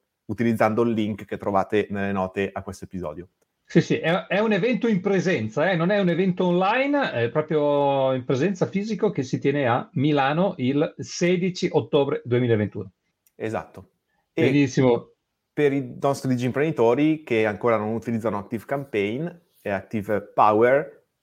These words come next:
Speaker 1: c'è comunque il nostro codice digi imprenditori per avere il dieci per cento sul, sul primo anno di abbonamento.
Speaker 2: Bene, ringraziamo anche la community, la community dei digi imprenditori. Sono entrati, eh, diversa gente in queste ultime due settimane nella community, e ho visto proprio stamattina un post interessante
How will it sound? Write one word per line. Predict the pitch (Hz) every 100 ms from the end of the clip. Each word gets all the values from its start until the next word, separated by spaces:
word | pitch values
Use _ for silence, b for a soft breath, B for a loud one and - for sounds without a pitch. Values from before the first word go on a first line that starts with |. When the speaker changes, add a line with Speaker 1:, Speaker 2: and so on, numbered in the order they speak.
| _
Speaker 1:
c'è | -
comunque | 95 110 98 98
il | 98
nostro | 95 - 98 90
codice | - 107 104 98 95 90 -
digi | 113 110
imprenditori | 113 107 104 117 98 90 104 101
per | 98
avere | 98 92
il |
dieci | 90 90 98
per | 98
cento | - 87 87 95 92 - _ _
sul, | - - 98 92 90 87
sul | 85 101
primo | 110 104
anno | 98 98
di |
abbonamento. | 95 95 92 78 82 87 _ _ _ _ -
Speaker 2:
Bene, | 131 131
ringraziamo | 139 147 165 208
anche | 202 220
la | 196
community, | - 196 202 254 302 294 320 294
la | 131 120
community | 156 196 180
dei | 156 143
digi | 220 170
imprenditori. | 170 175 196 180 185 180 226 254 269 285 277 185 131
Sono | 117 147
entrati, | 147 208 208
eh, | 185 170 160 151 147 147 147 147 147
diversa | 131 170 240 262
gente | 175 214 120 -
in | 110
queste | 123 -
ultime | 135 151 160 143
due | 151
settimane | 156 - - 156 214 196
nella | 131 135
community, | - 156 180 247 294 302 285
e | - 123 120
ho | 120
visto | 127 175 156 147 143 139 135 131
proprio | 165 160
stamattina | - 135 165 208
un | 123 117
post | 175 175 143
interessante | 120 139 127 - 175 285 294 262